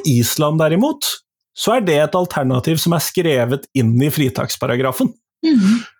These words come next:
Speaker 1: Eh, sånn at her så kunne Norge ha landet på en annen perspektiv i dette.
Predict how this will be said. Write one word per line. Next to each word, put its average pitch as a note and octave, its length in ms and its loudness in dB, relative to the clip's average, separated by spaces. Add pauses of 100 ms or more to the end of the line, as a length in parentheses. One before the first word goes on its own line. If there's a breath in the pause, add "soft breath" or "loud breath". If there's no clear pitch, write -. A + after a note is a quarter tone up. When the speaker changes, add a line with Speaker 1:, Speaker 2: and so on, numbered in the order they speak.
(340)
Speaker 1:
Eh, F3 440 4
sånn F#3 240 0
at F#3+ 120 -2
her F#3 160 0
så B3 180 -2
kunne F#3 480 0
Norge C#3 340 2
ha D3 120 0
landet D3+ 580 2
på D#3+ 180 0
en F3 200 -2
annen A#2+ 520 -2
perspektiv C3 760 -2 (200)
i B2 200 0
dette. - 400 -6